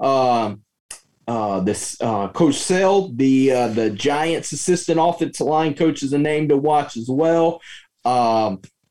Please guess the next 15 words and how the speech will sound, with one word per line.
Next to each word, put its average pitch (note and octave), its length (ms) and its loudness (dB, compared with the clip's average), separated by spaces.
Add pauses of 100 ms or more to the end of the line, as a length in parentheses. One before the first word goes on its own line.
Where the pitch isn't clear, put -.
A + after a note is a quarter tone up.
(220)
there's E3+ 180 2
a B3+ 60 4
lot F#3 320 4
of G#3+ 100 2
names E3 540 0
to D3 80 0
watch A2+ 760 -2
that G#2+ 200 -2
Billy B2+ 220 2
Napier A#2 420 -2
has. G#2+ 300 -4
He D#3+ 180 2
has C#3 160 2
a B2 120 2
gigantic A#2 1000 -4